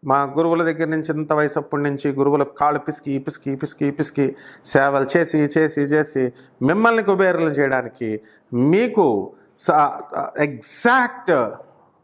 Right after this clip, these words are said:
సింబల్స్ చెప్తున్నాం. చూసాం సుశీల్ గోయంకా, Google చేసుకోండి. త్రీ ఎఫ్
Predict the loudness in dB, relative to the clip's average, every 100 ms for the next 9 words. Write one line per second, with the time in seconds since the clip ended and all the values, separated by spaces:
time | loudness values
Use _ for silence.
0 | -20 -4 -2 0 0 0 -4 -6 -4 -6
1 | -4 -4 -8 -16 -20 _ 0 2 2 0
2 | 0 -4 -2 -2 2 2 2 0 0 0
3 | 0 0 0 -2 -4 -4 0 -2 0 -2
4 | 0 0 0 -2 0 0